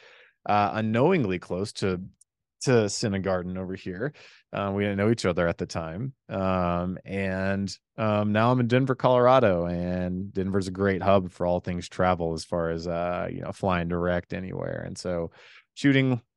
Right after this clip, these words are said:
less than ten weddings a year now, doing a lot of education in regards to travel wedding videography. Um, you know, came out with my course, Rome,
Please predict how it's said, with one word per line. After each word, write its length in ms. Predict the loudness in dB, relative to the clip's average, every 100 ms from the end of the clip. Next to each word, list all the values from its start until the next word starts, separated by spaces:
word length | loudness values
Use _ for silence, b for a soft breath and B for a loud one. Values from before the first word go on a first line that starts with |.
| _ -4
less 260 | 4 4 6
than 120 | 2
ten 220 | 6 8
weddings 320 | 8 8 6
a 80 | 4
year 260 | 6 6 8
now, 360 | 8 8 8
doing 240 | 6 4 4
a 60 |
lot 160 | 2 2
of 80 | 2
education 640 | 0 -2 0 0 0 -2
in 160 | -4 -4
regards 540 | -4 0 2 2 0
to 100 | -4
travel 420 | 2 6 6 4
wedding 320 | 4 4 4 4
videography. 920 | 4 6 6 4 2 4 4 4 2 B B B
Um, 760 | -4 0 0 0 -2 -4 -8 -8
you 140 | -10 -10
know, 140 | -10
came 200 | -6 -4
out 100 | -2
with 120 | -4
my 140 | -6 -8
course, 400 | -4 -2 -2 -2
Rome, 560 | 0 2 2 0 -6